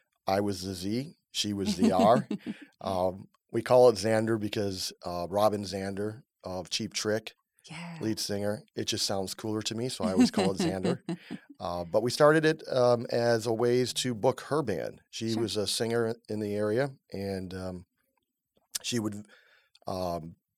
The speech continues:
Speaker 1: tell me about some of her frustrations, and I said, "You should just start your own band." And she goes, "Well, if I'm gonna start my own band, well, then you need to book my band."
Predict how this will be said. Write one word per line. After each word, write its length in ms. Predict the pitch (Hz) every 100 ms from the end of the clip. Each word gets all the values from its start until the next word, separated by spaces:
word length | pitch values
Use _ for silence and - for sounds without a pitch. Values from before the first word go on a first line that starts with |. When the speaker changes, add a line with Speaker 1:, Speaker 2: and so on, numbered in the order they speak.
| _ _
Speaker 1:
tell 200 | 135 120
me 100 | 120
about 240 | 107 107
some 180 | - 120
of 100 | 113
her 100 | 92
frustrations, 960 | 104 120 104 - 107 113 - 147 143 - _ _ _ _ _ -
and 400 | 107 107 101 104 _ -
I 80 |
said, 180 | 101 135
"You 60 | 123
should 100 | 139
just 120 | 127
start 240 | - 131 -
your 80 | 123
own 160 | 120
band." 340 | 113 135 76 69 _ _ _ - _ _
And 120 | 107
she 100 | 117
goes, 160 | 113 107
"Well, 80 | 117
if 60 | 123
I'm 80 |
gonna 120 | 120 107
start 240 | 127 120
my 80 | 107
own 160 | 107
band, 260 | 104 123 110
well, 80 | 101
then 180 | 110 107
you 100 | 110
need 100 | 110
to 60 |
book 280 | 80 117 127
my 140 | 90 80
band." 380 | - 67 220